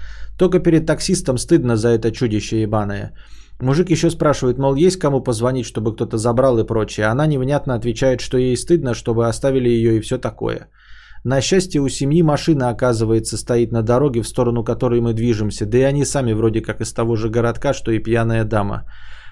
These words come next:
Они говорят, что подвезут её. В итоге вот как-то так, э, периодически терпя её истерики, пыхтя и пердя, доковыляли её до дороги, они усадили её в свой чистенький новенький внедорожник, я их поблагодарил, что помогли,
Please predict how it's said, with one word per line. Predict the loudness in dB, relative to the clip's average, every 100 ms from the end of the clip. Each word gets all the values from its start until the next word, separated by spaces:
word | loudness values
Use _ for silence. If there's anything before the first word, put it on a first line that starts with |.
| -4
Они | 0 2
говорят, | 2 4 2
что | 0 -2
подвезут | -2 2 2 4 2 2
её. | -6 -8 -14 -20 -20 -20 -2
В | 0
итоге | 4 4 4
вот | 2 2
как-то | 0 0 0
так, | 2 2 0 -4
э, | -4 -4
периодически | -2 2 4 2 0 -4
терпя | -2 -2 2 2
её | 4 2 0
истерики, | 2 2 4 0
пыхтя | -2 -2 0 2
и | 2
пердя, | 4 2 2 2
доковыляли | 0 0 2 4 4
её | 2
до | 0 0
дороги, | 2 4 4 2
они | 2 0
усадили | -2 -2 0 2
её | 2 2
в |
свой | 0 -2
чистенький | -2 -4 -4 -6 -2
новенький | -2 0 0 -2
внедорожник, | -2 0 2 2 2 0 -4 -2
я | -2
их | -2
поблагодарил, | -4 -2 2 2 2 2
что | -2
помогли, | -4 -2 -2 0 -2